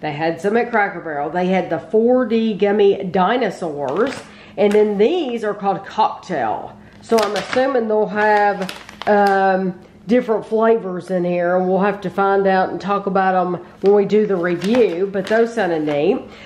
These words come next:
Then we bought some, uh, this is, uh,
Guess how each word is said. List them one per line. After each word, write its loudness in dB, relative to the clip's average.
Then 2
we -4
bought -2
some, 0
uh, 0
this 0
is, -4
uh, -4